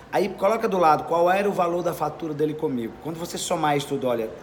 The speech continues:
em doze meses eu perdi mil e duzentos clientes que faturavam num total de quinhentos mil reais. Você fala: "Meu Deus."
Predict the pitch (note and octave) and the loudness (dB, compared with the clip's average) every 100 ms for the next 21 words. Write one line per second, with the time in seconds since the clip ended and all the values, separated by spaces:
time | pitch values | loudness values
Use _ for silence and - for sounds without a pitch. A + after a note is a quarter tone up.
0 | C#3+ D3+ D3+ C#3+ F#3+ G#3+ D#3+ D3+ C#3+ D#3 | -6 -4 -2 2 4 4 4 -2 -2 -2
1 | D3+ E3 - D3+ C#3+ D#3+ C#3+ - - - | -4 -6 -6 -6 -4 -2 -2 -4 -12 -10
2 | C#3+ G#3+ A3 F3 D3+ D#3 - D3 C#3 D3+ | -4 -4 -2 -2 -2 -4 -4 -2 -2 -4
3 | - - E3+ - E3+ E3 D#3 D#3+ F3 E3+ | -8 -8 -6 0 2 2 2 -4 -4 -4
4 | D3 D#3+ F3 F3 E3+ - E3 F#3+ F#3 D3+ | -2 0 0 -2 -8 -6 -6 -6 -6 -6
5 | C#3+ A#2+ C3+ C#3+ D3 D3 C3+ C3+ C#3+ D#3 | -4 -4 -4 -6 -8 -8 -6 -8 -8 -2
6 | G3 G#3+ D3+ B2 G#2+ | 0 0 0 -2 -4